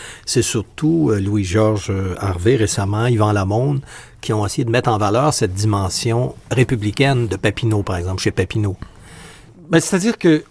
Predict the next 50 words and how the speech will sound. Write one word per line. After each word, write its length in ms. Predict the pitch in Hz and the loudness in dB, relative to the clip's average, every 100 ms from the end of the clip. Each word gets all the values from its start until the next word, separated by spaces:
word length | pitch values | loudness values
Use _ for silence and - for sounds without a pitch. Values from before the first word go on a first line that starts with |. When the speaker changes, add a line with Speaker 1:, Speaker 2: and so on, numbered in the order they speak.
| _ - - - | _ -20 -20 0
Speaker 2:
curieusement, 840 | 156 135 135 123 120 139 170 180 | 4 6 6 4 6 8 8 8
euh, 120 | 131 | 6
une 100 | 127 | 6
des 80 | 143 | 6
premières 320 | - 123 135 | 6 4 4
personnes 380 | - 117 - 165 | 4 -2 2 2
à 100 | 123 | 4
en 140 | 117 | 2
parler, 400 | 107 117 107 127 | 0 0 0 0
c'est 180 | 170 139 | -2 -2
Lord 160 | 107 98 | -2 -2
Durham, 480 | 113 113 - 143 82 - _ _ _ - - - | -4 -6 -6 -6 -8 -12 _ _ _ -20 -20 -8
qui 120 | - | -2
fait 160 | 120 147 | 2 4
de 100 | 135 | 6
l'ironie 540 | 131 143 120 127 139 | 8 8 6 4 4
sur 180 | 175 - | 0 0
le 60 | 123 | -2
projet 340 | - 135 135 | -2 -4 -2
de 120 | 135 | 0
république 640 | 120 139 - 139 120 160 127 | 0 -2 -4 -8 0 0 2
de 100 | 120 | 0
monsieur 320 | 120 - 151 | 0 -2 -8
Papineau. 580 | 135 - - 117 113 98 92 | -8 -8 -6 -4 -4 -8 -10
C'est 200 | - - | -10 -2
l'expression 500 | 117 120 - 135 - | -2 -2 -6 -4 -4
qu'il 220 | 156 135 123 | -2 0 2
emploie 520 | 110 - 135 120 127 | 0 -2 -2 0 0
Speaker 1:
Ah 40 | |
ouais. 60 | 123 - - - - | -2 -8 -20 -20 -4
Speaker 2:
dans 200 | 123 120 | 0 2
le 140 | 113 | 2
rapport 380 | 107 117 - 123 | 0 -2 0 0
Durham. 580 | 104 104 - 101 98 95 - - - - - | 2 0 0 0 0 -2 -8 -20 -20 -16 -4
Speaker 1:
Mais 40 | |
pour 80 | 117 | 0
Speaker 2:
Donc, 100 | 113 | 2
Speaker 1:
s'en 140 | - | 4
Speaker 2:
euh, 40 | 120 | 2
Speaker 1:
moquer. 460 | 110 - 113 95 92 - - | 2 -4 -8 -8 -14 -20 2
Speaker 2:
pour 100 | 147 | 4
s'en 140 | 151 | 6
moquer, 260 | 147 160 254 | 6 6 8
mais 160 | 143 | 8
lui, 220 | 143 180 196 | 8 8 6
en 80 | |
tant 180 | 139 185 | 6 4
que 140 | 196 131 | 4 4
bon 280 | 120 127 | 6 6
Whig, 640 | 120 123 196 233 127 92 | 4 4 4 4 -2 -8